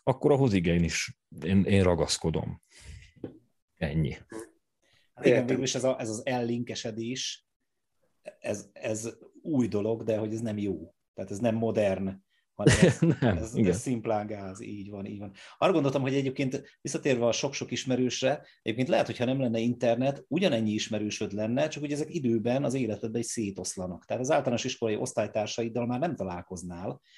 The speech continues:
Speaker 2: de Facebookon
Speaker 1: Persze.
Speaker 2: bejelölöd, bejelölted, és akkor ott ugyan ismerősöd, bár ez is jellemző, hogy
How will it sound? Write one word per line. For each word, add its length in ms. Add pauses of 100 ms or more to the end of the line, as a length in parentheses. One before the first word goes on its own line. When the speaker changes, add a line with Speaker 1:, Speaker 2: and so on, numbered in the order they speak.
(140)
Speaker 2:
de 120
Facebookon 340
Speaker 1:
Persze. 260
Speaker 2:
bejelölöd, 540
bejelölted, 580
és 120
akkor 180
ott 320
ugyan 240
ismerősöd, 640 (220)
bár 160
ez 60
is 120
jellemző, 460
hogy 260